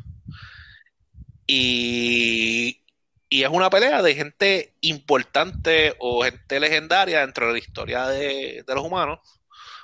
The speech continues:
contra distintos dioses. El que gane, por ejemplo, no me acuerdo si son como que siete, eh, siete matches de doce que van a hacer, pues es quien, es quien va a decidir como que el destino. Si ganan los humanos, pues no los matan por los próximos mil años. <laughs>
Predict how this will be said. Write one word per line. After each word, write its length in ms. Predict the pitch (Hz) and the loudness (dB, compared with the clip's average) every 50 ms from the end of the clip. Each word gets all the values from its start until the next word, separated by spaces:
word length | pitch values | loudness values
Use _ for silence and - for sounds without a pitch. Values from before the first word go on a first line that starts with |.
| - _ | -20 _
contra 380 | - - 120 123 127 - 123 120 | -4 -2 -2 -2 0 2 2 2
distintos 500 | 117 110 - - 110 87 - 139 135 131 | 2 0 -4 -10 -12 -6 -4 -4 -4 -4
dioses. 380 | - 120 110 104 - - 104 104 | -4 -4 -4 -4 -6 -8 -10 -12
El 120 | 113 104 _ | -14 -14 _
que 120 | - 113 104 | -8 -4 -4
gane, 200 | 107 113 127 131 | -2 -2 -2 0
por 140 | 143 143 | 0 0
ejemplo, 420 | 143 147 147 147 _ _ - 120 123 | 0 0 -2 -4 _ _ -10 -10 -6
no 120 | 123 127 120 | -6 -4 -2
me 60 | 127 | 0
acuerdo 160 | 135 139 151 | 0 2 0
si 140 | - - - | 0 0 0
son 220 | - 165 156 156 156 | 0 0 0 -2 -4
como 200 | - 143 127 123 | -6 -4 -4 -2
que 100 | 117 110 - | -2 0 0
siete, 640 | - - 120 120 123 123 143 143 147 139 127 - - - - - - - - - - - | 0 2 2 2 2 2 4 4 4 4 2 -2 -6 -14 -16 -16 -16 -18 -20 -20 -14 -6
eh, 320 | - 117 113 113 110 113 - | -4 -2 0 0 -2 -2 -2
siete 280 | - 127 120 - 143 | 0 0 2 2 2
matches 400 | 147 156 160 160 - 165 151 - | 2 0 0 0 0 -2 -2 0
de 80 | - 139 | 0 0
doce 280 | 127 147 156 170 165 | 0 0 0 -2 -2
que 60 | 147 151 | 0 0
van 160 | 160 160 170 | 0 0 0
a 40 | 185 | 0
hacer, 180 | 190 208 185 165 165 - _ _ - - - - - _ - | 0 0 -2 -2 -4 -10 _ _ -20 -20 -20 -20 -20 _ -8
pues 360 | - 120 120 117 117 117 117 - | -2 0 2 2 2 2 2 0
es 160 | 113 113 - - - | -2 -4 -4 -4 -6
quien, 340 | - 131 131 127 127 127 - - - - - - - - _ - | -4 -2 -2 -2 -4 -8 -14 -14 -16 -14 -16 -18 -20 -20 _ -8
es 140 | - 127 | -8 -4
quien 220 | - - 139 139 139 135 | -2 -2 -2 0 2 2
va 100 | 135 143 | 4 4
a 20 | |
decidir 320 | 139 - - 143 139 156 156 | 2 0 0 -2 -4 -4 -4
como 180 | - 143 131 123 | -6 -6 -4 -2
que 60 | 123 | -4
el 60 | 117 110 | -4 -4
destino. 400 | 113 - - - 175 190 175 156 | -6 -8 -6 -6 -6 -6 -6 -6
Si 180 | - - 120 113 | -6 -4 -4 -2
ganan 280 | 110 110 113 120 123 135 | -2 -2 -2 0 0 0
los 100 | 139 135 | 0 -2
humanos, 320 | 139 143 147 151 156 151 - - | 0 0 0 0 0 -2 -4 -4
pues 280 | - 117 110 107 107 - - _ _ _ - | -4 -2 -2 -4 -6 -8 -12 _ _ _ -20
no 220 | 117 113 113 117 | -8 -2 0 2
los 120 | 131 143 - - | 2 0 0 0
matan 360 | 160 165 170 - 156 151 147 _ | 0 2 2 2 2 0 -2 _
por 120 | - 123 135 | -8 -6 -6
los 120 | 139 - | -6 -8
próximos 360 | - - - - 165 160 160 | -8 -8 -8 -6 -6 -8 -8
mil 120 | 180 233 339 | -6 -4 -4
años. 280 | 392 359 285 247 196 | -4 -2 -4 -6 -6
<laughs> 500 | - - - - - 932 - - - - | -6 -8 -8 -6 -4 -4 -4 -6 -8 -10